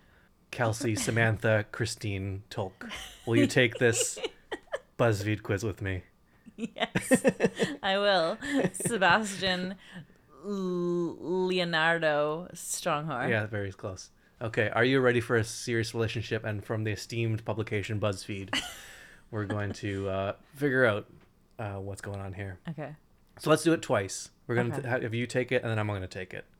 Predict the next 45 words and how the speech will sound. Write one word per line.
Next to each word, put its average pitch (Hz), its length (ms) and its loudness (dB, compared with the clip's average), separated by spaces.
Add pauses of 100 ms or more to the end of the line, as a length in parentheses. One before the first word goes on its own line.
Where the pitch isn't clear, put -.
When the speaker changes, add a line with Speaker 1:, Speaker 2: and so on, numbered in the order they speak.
Speaker 2:
Okay. 165 240 0
Speaker 1:
So 117 140 2
first, 127 300 2 (100)
we'll 92 120 -10
have 104 120 -4
you 104 100 -2
take 101 220 -6
it, 107 60 -4
and 101 120 -8
then 98 80 -10
we'll, 101 220 -10
we'll 113 80 -10
compile 107 360 -4
the 95 60 -8
results. 95 480 -8 (140)
Speaker 2:
Okay. 175 160 -4 (100)
Speaker 1:
And, 104 220 -10
and 101 180 -6
see 110 220 -8
what 98 200 -8
our, 98 240 -6
our 104 80 -4
best - 380 -8 (140)
path 98 200 -8
forward - 300 -6
is. 104 160 -12
Speaker 2:
That's 151 200 -6
perfect. 135 440 -10
Speaker 1:
Okay. 104 220 -4
Speaker 2:
Okay. - 120 -6 (360)
Speaker 1:
What 117 140 2
is 123 100 0
your 139 100 4
current 117 280 0
relationship 107 520 -2
status? 95 440 -4 (280)
Single, 143 560 0
Speaker 2:
Um, 160 60 -10 (300)
Speaker 1:
casually 120 480 0
dating, 107 440 0
in 123 160 -4
a 120 40 -2
relationship, 113 640 -2
or 101 120 -8
married? 98 520 -8